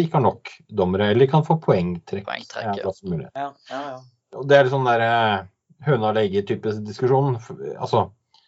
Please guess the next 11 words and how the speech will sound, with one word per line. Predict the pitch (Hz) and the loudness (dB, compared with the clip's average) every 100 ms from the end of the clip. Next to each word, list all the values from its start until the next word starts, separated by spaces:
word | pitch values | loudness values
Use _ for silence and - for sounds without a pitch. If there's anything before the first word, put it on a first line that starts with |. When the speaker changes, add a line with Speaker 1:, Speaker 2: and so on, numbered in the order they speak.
| _ _ | _ _
Speaker 1:
forbundet | - 113 98 117 | 4 4 2 2
har | |
da | 113 | 2
satt | 107 113 - - 95 | 0 -4 -8 -18 -8
ned | 123 110 | -6 -4
foten | 110 95 107 | -4 -6 -6
for | 113 | -2
noe | 110 | -2
E | 175 202 | 0 0
L | - | 0
F-dømming. | - - 214 139 160 | -2 -2 2 4 4